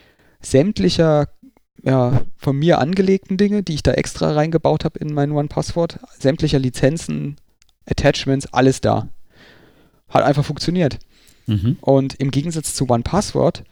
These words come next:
Speaker 1: ähm, gibt's N-Pass für alle Betriebssysteme, die ich benutze. Also das, das Zeug, das gibt's für Windows, für alle Windows-Versionen, die noch aktuell supported werden.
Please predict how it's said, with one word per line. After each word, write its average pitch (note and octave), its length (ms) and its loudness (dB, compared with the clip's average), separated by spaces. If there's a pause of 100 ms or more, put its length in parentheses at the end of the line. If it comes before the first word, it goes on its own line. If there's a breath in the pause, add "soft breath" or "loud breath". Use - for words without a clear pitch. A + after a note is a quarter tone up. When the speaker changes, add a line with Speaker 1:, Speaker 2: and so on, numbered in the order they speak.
(440 soft breath)
Speaker 1:
ähm, B2+ 480 2
gibt's - 240 -2
N-Pass - 720 0 (140)
für - 320 -2
alle D3 200 4
Betriebssysteme, D#3 540 0
die C3+ 80 2
ich - 100 -2
benutze. C3 520 -2
Also B2+ 160 -2
das, B2 120 0 (220)
das B2+ 140 2
Zeug, C3 360 0
das - 140 -4
gibt's - 200 -4
für A2+ 180 -4
Windows, A#3 480 -2
für - 160 -2
alle D3 200 4
Windows-Versionen, F#3 540 0
die F3+ 140 -2
noch E3+ 180 -2
aktuell D#3 340 -2
supported D#3+ 480 -2
werden. G3 260 -2